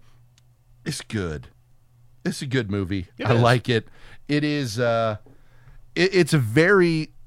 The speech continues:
Speaker 1: you know, it's, it's a very, very classic Bond film. Uh, maybe not perfect, but, uh,
Speaker 2: No,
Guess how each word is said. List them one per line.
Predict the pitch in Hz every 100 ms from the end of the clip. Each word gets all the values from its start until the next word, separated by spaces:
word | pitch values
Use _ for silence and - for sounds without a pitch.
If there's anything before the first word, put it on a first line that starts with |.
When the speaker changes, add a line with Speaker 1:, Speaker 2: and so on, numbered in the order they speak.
| -
Speaker 1:
you | 320
know, | -
it's, | 294
it's | 359 311
a | 339
very, | 233 220 151 190
very | 156 131 135 147
classic | - - 104 98 95 - 131 135
Bond | 120 131 196 285 -
film. | - 73 - - _ - _ _ - - - -
Uh, | 123 127 127 127 123 - - - - - - - - -
maybe | 220 175
not | 143 107 -
perfect, | 117 95 - 180 - -
but, | 95 123 120 123
uh, | 131 139 143 - - - - - - - - - - - - - _ _ -
Speaker 2:
No, | 233 214